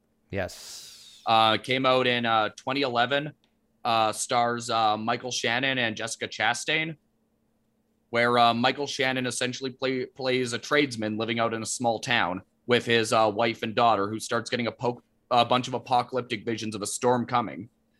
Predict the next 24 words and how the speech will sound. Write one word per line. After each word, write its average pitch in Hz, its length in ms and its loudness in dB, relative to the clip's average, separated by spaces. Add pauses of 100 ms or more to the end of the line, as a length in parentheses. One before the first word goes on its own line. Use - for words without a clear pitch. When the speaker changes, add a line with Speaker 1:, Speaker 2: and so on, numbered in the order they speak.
(200)
Speaker 2:
that, 110 240 4
uh, 104 200 6
he 110 160 -4
believes 113 340 -2
could 101 160 -6
wipe 110 260 0
and 104 140 -10
kill 110 240 -2
everybody 104 340 -2
out. 101 100 0
Like, 98 140 -4
he 101 80 -8
starts - 320 -6
seeing 113 160 -6
tornadoes, 117 580 -2
the 113 120 -2
birds 120 340 -2
flying 123 340 -2
weird 117 220 -4
ways, 120 280 -2
the 92 100 -10
clouds 113 400 0
building 123 320 -2
up. 127 260 2